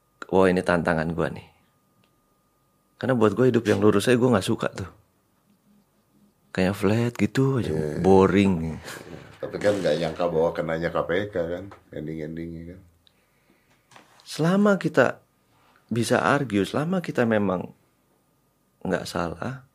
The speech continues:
Speaker 1: buat gue, gue nggak akan, nggak akan pernah takut sama siapapun.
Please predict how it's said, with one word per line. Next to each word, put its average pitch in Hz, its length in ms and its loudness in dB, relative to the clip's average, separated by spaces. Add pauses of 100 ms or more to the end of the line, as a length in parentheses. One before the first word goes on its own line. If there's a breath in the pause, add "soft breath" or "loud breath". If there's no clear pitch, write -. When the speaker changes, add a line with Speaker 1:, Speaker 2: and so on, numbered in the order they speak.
(140)
Speaker 1:
buat 95 340 0
gue, 95 400 -4 (760)
gue - 140 -4
nggak 123 180 -2
akan, 95 380 -6 (100)
nggak 101 160 -10
akan 95 160 -4
pernah 90 220 -6
takut - 320 -10
sama 107 260 2
siapapun. 131 640 2